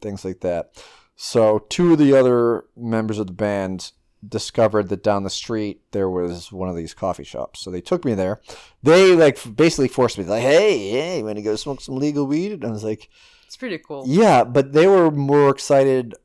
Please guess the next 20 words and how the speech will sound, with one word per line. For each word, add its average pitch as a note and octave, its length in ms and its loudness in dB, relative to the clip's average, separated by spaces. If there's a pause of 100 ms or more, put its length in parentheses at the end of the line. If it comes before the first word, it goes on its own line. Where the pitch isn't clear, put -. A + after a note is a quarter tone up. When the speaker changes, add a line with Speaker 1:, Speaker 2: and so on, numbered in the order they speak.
(120)
Speaker 1:
to A#2+ 100 -12
bring C3 360 0
me C#3+ 220 4
there G#2 540 4
than A2 220 -4
I A2 140 2
was G#2+ 500 0
to - 160 -10
go C3 240 4
there. D2+ 180 0
I D#2 40 -4
was F#2+ 100 -6
like, G#2 180 -4
"Yeah, A#3+ 260 -2
all C#3 140 -4
right, G#2+ 300 -4
cool." E3 320 -4 (480)
And G#2 180 -10
they, G2+ 180 -4 (520)
it, - 200 -12